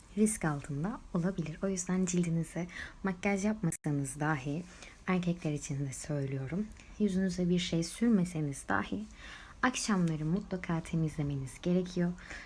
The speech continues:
Tabii ki cilt tipinize uygun, e, temizleyicilerle. Kuru cilde sahipseniz nemlendirici etkili te-, e, temizleyicilerle.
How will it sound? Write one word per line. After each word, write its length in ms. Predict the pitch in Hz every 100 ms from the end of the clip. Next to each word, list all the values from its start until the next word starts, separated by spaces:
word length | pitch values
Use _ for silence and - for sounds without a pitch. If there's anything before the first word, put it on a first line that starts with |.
| -
Tabii 260 | - 196 180
ki 140 | 175
cilt 240 | 151 160 -
tipinize 420 | - 147 139 - -
uygun, 340 | 143 - 214 - - - - - -
e, 160 | 156 156
temizleyicilerle. 1080 | 180 165 151 147 143 135 139 139 135 170 - -
Kuru 220 | - 220 185
cilde 320 | 165 147 143
sahipseniz 840 | - 165 151 143 - 143 143 139
nemlendirici 680 | 151 185 214 226 233 226 226
etkili 380 | 233 - 233 220
te-, 240 | 214 -
e, 200 | 190 185
temizleyicilerle. 960 | 185 214 208 196 208 190 196 202 202